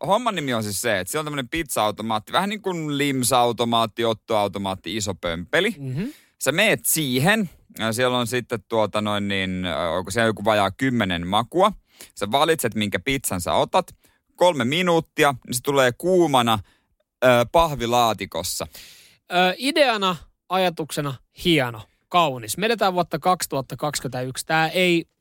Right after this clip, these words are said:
Speaker 2: ole mikään Amerikan temppu, että on tulossa niinku pizza-automaatteja.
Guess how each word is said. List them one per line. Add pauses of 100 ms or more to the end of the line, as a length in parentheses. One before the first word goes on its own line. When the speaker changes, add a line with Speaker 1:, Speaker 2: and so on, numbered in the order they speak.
Speaker 2:
ole
mikään
Amerikan
temppu,
että
on (240)
tulossa
niinku
pizza-automaatteja.